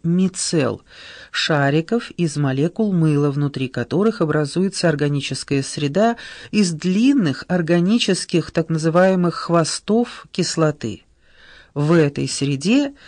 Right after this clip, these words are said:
как в органическом растворителе типа бензина, отлично растворяются жировые загрязнения.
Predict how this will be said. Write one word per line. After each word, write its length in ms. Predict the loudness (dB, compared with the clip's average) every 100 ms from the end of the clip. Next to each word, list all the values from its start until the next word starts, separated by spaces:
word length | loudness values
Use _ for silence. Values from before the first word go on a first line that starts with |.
| -18 -2
как 260 | -2 0
в 80 | -2
органическом 800 | 2 2 2 2 -2 -4 -4 -4
растворителе 760 | -4 -2 0 2 2 0 -4
типа 360 | -2 -2 -2 -2
бензина, 640 | -2 -2 2 2 4 2 -2 -16 -20 -8
отлично 760 | -2 -2 0 -2 0 -2 0 0
растворяются 800 | -2 -2 -2 0 0 0 0 0
жировые 500 | 2 2 2 0 0
загрязнения. 760 | 0 -2 -2 -4 -8 -8 -14